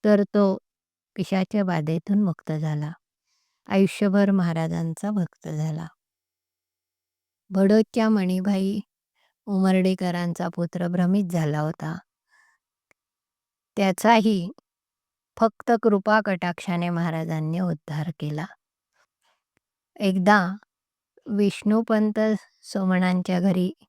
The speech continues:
महाराज भिक्षेला गेले असताना नुसत्या कृपा कटाक्षाने स्वामी महाराजांनी त्यांच्या मुलाला व्याधीमुक्त केले.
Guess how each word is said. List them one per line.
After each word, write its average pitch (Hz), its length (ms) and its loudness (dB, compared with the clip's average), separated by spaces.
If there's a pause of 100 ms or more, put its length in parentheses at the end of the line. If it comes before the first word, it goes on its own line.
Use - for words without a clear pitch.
(680)
महाराज 185 400 2
भिक्षेला 175 500 -2
गेले 175 300 -2
असताना 180 600 -2 (640)
नुसत्या 214 480 4
कृपा 196 400 0
कटाक्षाने 196 680 -2
स्वामी 170 320 -2
महाराजांनी 175 800 0 (680)
त्यांच्या 196 380 4
मुलाला 180 580 2 (300)
व्याधीमुक्त 175 840 0 (100)
केले. 160 300 -6